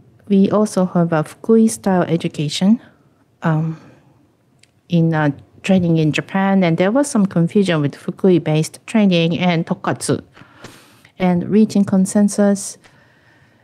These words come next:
and discussion for decision making, I mean, that's hard to differentiate. And then we s-, we observed in some guidance, those were mixed up. And the class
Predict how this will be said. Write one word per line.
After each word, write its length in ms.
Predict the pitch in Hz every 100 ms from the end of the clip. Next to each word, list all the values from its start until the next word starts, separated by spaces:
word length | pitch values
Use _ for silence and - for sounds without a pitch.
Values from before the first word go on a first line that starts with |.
| _ -
and 220 | 175 170
discussion 920 | 170 - - 190 - 165 151 156 165 -
for 260 | _ 170 160
decision 520 | 165 - 196 196 185
making, 560 | 175 175 175 170 170 - _ _ _ _ -
I 60 | 190
mean, 160 | 185
that's 280 | 185 196 -
hard 360 | - 220 202 -
to 80 |
differentiate. 800 | 180 170 - 156 156 - 170 165
And 180 | 160 156
then 140 | 156 160
we 160 | 170
s-, 200 | 170 - -
we 140 | 202 185
observed 640 | 180 - 233 214 180 -
in 160 | 170 165
some 240 | - 180
guidance, 540 | 170 190 190 165 156 -
those 400 | 170 165 165 -
were 180 | 165 160
mixed 380 | 160 - -
up. 240 | 156 139 - _ - - _ _ - - - - _ _ -
And 280 | 190 180 180
the 60 | -
class 580 | - 247 254 - -